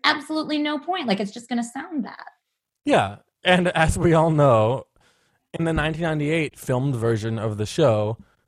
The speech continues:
Speaker 2: they, even in that, like, which was supposed to be a filmed version of the stage Broadway show, they didn't sing live.
Speaker 1: Yeah, exactly.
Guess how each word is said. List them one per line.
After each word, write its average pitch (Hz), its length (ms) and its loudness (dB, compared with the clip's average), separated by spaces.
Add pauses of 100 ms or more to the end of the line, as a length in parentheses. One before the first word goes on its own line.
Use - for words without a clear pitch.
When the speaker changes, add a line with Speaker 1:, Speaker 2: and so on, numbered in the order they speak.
(120)
Speaker 2:
they, 175 560 6 (680)
even 196 300 4
in 180 180 4
that, 160 320 6
like, 123 220 0
which 151 240 -2
was 180 140 2
supposed 185 340 0
to 196 80 2
be 175 140 4
a 151 60 6
filmed 170 440 2
version 143 400 2
of 117 140 -4
the 123 100 -2
stage 127 500 -2
Broadway 113 400 2
show, 98 480 -6 (420)
they 123 140 2
didn't 117 280 -2
sing 113 260 -4
live. 101 420 -2 (300)
Speaker 1:
Yeah, 381 320 2 (120)
exactly. 294 760 0